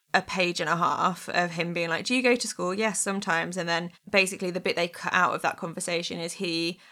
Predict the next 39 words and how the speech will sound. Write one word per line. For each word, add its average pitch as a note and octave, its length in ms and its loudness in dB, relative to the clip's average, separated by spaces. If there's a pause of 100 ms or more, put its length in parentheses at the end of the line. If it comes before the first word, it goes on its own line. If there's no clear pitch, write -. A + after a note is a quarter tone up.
asks G3 200 6
Lyra E3+ 320 4
why F3 360 2
she's E3+ 380 -4
interested E3+ 480 -6
in E3+ 100 -6
Mary's E3 280 2
work, E3 280 -2
and E3 120 -6
he, F3+ 300 -10
she's G3+ 540 0
lying F3 640 2 (260)
and G3 140 -2
saying F3+ 240 2
that E3 140 -4
her F#3 180 0
father F#3 420 2
works G3+ 300 0
in G#3 60 -2
the G3+ 60 -2
building G#3+ 380 0
or G3+ 80 2
her F#3 140 -2
father F3+ 400 4
does G3+ 180 -4
research G#3+ 420 -2
into G#3+ 200 -6
that G#3 180 0
stuff. A#3+ 480 0 (300)
And G#3 80 0
he's G3 100 2
asking F#3 380 2
about F3+ 340 -2
her F3 180 0
father. F#3 760 4 (440)
And F#3 220 0
then F#3+ 840 4 (240)
he G3 180 -2
says, F#3 500 2